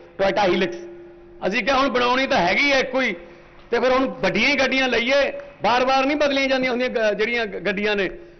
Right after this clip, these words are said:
ਸੋ ਨਾਮਵਰ ਕੰਪਨੀ ਹੈ, ਉਹਨਾਂ ਤੋਂ ਗੱਡੀਆਂ ਲਈਆਂ ਨੇ, ਕੰਪਿਊਟਰ ਫਿੱਟ ਹੈ ਸਾਰੇ, ਸਾਰੇ ਪ੍ਰਾਈਵੇਟ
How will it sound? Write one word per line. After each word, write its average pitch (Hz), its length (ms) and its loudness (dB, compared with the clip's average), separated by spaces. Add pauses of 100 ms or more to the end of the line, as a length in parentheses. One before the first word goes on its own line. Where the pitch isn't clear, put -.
(800)
ਸੋ - 160 0 (600)
ਨਾਮਵਰ 208 380 0
ਕੰਪਨੀ 240 440 -2
ਹੈ, 226 140 -4 (1040)
ਉਹਨਾਂ 214 200 -2
ਤੋਂ 240 100 -2
ਗੱਡੀਆਂ 220 320 0
ਲਈਆਂ 233 280 0
ਨੇ, 254 200 -4
ਕੰਪਿਊਟਰ 214 540 -4
ਫਿੱਟ 226 300 -4
ਹੈ 233 80 2
ਸਾਰੇ, 226 380 0 (960)
ਸਾਰੇ 277 600 2 (580)
ਪ੍ਰਾਈਵੇਟ 262 560 0